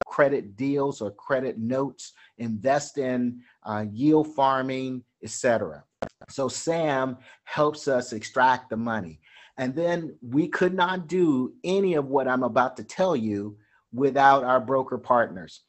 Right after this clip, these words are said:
These are national broker partners. Uh, Cla-, Claudio Vilas is here in, uh, Fort, Fort Lauderdale. He represents Sunbelt. Francis,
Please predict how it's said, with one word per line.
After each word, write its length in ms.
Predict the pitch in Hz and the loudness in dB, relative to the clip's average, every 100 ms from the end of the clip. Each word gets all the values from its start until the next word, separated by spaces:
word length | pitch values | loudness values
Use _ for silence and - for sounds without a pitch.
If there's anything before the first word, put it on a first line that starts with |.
| _ _ - | _ _ -8
These 180 | 127 131 | -4 -2
are 80 | |
national 720 | 113 113 127 143 156 - 147 135 | -2 0 4 4 4 2 -4 -2
broker 360 | 143 139 139 | -2 -2 -4
partners. 680 | 127 - 131 120 127 120 - _ - _ | -2 4 4 2 -6 -6 -10 _ -20 _
Uh, 240 | 110 113 110 - _ | -8 -6 -6 -10 _
Cla-, 420 | - 143 139 139 139 | 0 6 6 4 -2
Claudio 500 | - - 143 151 147 | -8 0 2 4 2
Vilas 520 | 131 127 143 139 139 120 | 2 0 0 0 -2 -6
is 160 | 110 | -8
here 360 | - 135 135 131 | -6 -2 -2 -4
in, 460 | 120 120 113 110 107 _ | -4 -4 -2 -6 -8 _
uh, 140 | 104 104 | -16 -16
Fort, 240 | - 147 139 - _ | -2 -2 -2 -14 _
Fort 200 | 143 127 | -6 -4
Lauderdale. 840 | 113 135 147 151 160 160 175 170 _ _ _ _ _ | 2 4 2 -2 -4 -2 -4 -8 _ _ _ _ _
He 260 | _ 135 131 | _ -4 -4
represents 760 | 120 135 135 139 - 131 - - | 2 4 4 0 -2 -6 -8 -2
Sunbelt. 600 | 143 151 156 196 - - _ _ _ _ _ _ _ _ | -2 0 -2 -2 -4 -20 _ _ _ _ _ _ _ _
Francis, 840 | _ 135 147 151 - 143 139 - | _ 0 0 0 -4 -4 -4 -10